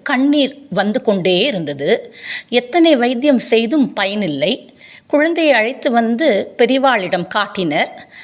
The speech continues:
அருள் நயனம் குழந்தையை பார்த்தது. குழந்தையின் கண்களும் பெரியவாளை பார்த்தன. ஆம், பார்க்கவே செய்தன.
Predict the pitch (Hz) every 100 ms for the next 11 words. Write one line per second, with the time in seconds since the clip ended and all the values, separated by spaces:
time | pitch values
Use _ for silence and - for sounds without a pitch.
0 | - - _ 247 262 311 330 233 220 226
1 | 285 247 180 - - 262 262 240 196 175
2 | - - 233 202 - 170 156 180 - -
3 | - - - - 302 330 330 294 226 196
4 | 220 233 233 220 185 - - 269 262 294
5 | 277 190 160 - 190 180 175 160 170 320
6 | - - - _ 247 240 190 - - 240
7 | 240 254 294 285 370 - 196 175 160 160